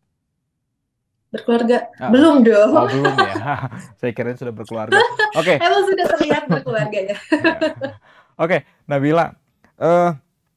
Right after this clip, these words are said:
Speaker 2: orang-orang yang, yang mendukung Nabila, tadi dari orang tua juga mendukung.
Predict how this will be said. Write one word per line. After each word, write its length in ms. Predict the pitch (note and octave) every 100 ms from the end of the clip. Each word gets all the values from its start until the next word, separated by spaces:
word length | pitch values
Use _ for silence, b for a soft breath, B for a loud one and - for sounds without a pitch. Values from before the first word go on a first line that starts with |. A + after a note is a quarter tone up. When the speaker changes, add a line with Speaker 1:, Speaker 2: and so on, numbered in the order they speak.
| _ _ _ _ _ -
Speaker 2:
orang-orang 460 | C3 D3+ D3 D3+ E3
yang, 180 | C#3+ C3 B2 - _ _ _ -
yang 160 | B2
mendukung 400 | C3 B2+ B2 C3+
Nabila, 320 | B2+ A#2+ C3+ B2
tadi 240 | G#2 A#2 C3+
dari 240 | B2 A2+
orang 240 | A#2 A2+ A2
tua 240 | A#2+ A#2+
juga 240 | A2+ A2
mendukung. 480 | G#2+ G#2+ A2+ A2+ A2